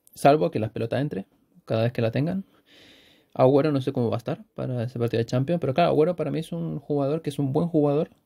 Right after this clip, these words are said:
pero es un jugador, es una estrella,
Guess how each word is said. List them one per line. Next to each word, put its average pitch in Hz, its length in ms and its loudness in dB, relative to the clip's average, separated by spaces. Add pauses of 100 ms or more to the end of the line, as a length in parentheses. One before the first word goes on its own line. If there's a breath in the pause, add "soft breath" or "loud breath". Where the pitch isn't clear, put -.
(840 soft breath)
pero 127 1080 0 (400)
es 143 160 -6
un 147 60 0
jugador, 135 280 2
es - 100 -4
una 127 80 2
estrella, 151 380 -2